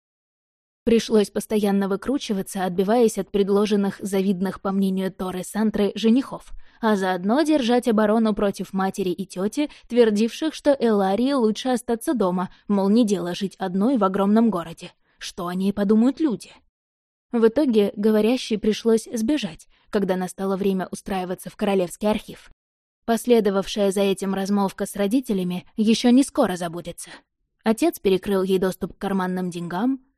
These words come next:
но у нее оставалось небольшое наследство от бабушки, за пять лет немного увеличившееся благодаря процентам, выплачиваемым банком по вкладу.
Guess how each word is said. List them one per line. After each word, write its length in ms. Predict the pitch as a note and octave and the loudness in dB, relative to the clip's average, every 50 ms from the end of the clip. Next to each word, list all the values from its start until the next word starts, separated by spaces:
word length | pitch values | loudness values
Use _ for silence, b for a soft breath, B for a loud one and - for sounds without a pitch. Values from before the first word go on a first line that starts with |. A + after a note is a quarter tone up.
| _ | _
но 280 | - A#3+ A#3 A#3+ A#3+ A3 | 4 6 6 6 6 4
у 80 | - A3+ | 4 6
нее 360 | A3+ A3 A3 G#3+ B3+ D4 D4+ - | 6 6 6 6 4 4 2 0
оставалось 640 | - - - - G#3+ G#3 A#3 A#3 A#3 A#3 A3+ - - | -4 -6 -2 -2 0 2 2 4 4 4 2 2 0
небольшое 600 | A#3+ A3+ A3 G#3 G#3+ G#3 G3+ - - A#3 A3 G#3+ | 2 4 4 6 4 4 2 2 2 2 4 4
наследство 560 | G#3 G#3 - - A3+ A3 A3 - - - A#3+ | 4 2 2 2 2 2 2 0 0 0 0
от 180 | A3+ - C4 B3+ | 0 0 0 0
бабушки, 500 | C4 D4+ C4 E3+ F3+ - - - - E3+ - _ _ | 0 0 0 -2 -4 -8 -10 -14 -18 -20 -20 _ _
за 220 | - G3 G#3+ G#3 F#3+ | -4 0 0 0 0
пять 240 | - F#3+ F#3 - - | 0 -4 -6 -4 -2
лет 260 | G#3 G3+ F#3+ F#3 - - | -2 0 -2 -2 -4 -2
немного 480 | G#3+ G#3+ G#3 G#3 G3+ G3 F#3 F3+ F#3 - | 0 2 2 2 2 0 0 -2 -2 -4
увеличившееся 960 | - F3+ F#3 F3 G3 C4 B3+ - A#3 G3+ - - G3 F#3 F#3 - - F#3+ F3+ b b b b | -4 -6 -4 -2 -2 -2 -2 -2 -4 -6 -6 -6 -6 -6 -6 -6 -8 -10 -10 b b b b
благодаря 520 | A3 G#3 G#3+ G3 G#3 F#3+ G3 G3 G3 G3+ | 2 4 4 4 4 2 2 2 0 0
процентам, 640 | G3 - G#3 G#3 G3 - - F#3 F#3+ F#3 - G3+ G3+ B B B | 0 0 0 0 0 -2 -4 -6 -4 -2 -2 -2 -2 B B B
выплачиваемым 880 | - G#3 G3 G3 - F#3+ F3+ - - G3 F#3 F#3+ F#3+ F#3+ F#3+ G3 F#3+ | 2 4 4 4 2 -2 -2 -4 -4 -4 -4 -2 -2 0 0 0 0
банком 380 | F3+ F3+ F3+ F3+ - G3+ G3 F#3+ | -2 -2 -4 -4 -2 -2 -2 0
по 100 | A#3 A#3 | -2 -4
вкладу. 380 | - - - E3+ D#3 - - | -6 -6 -10 -10 -10 -12 -16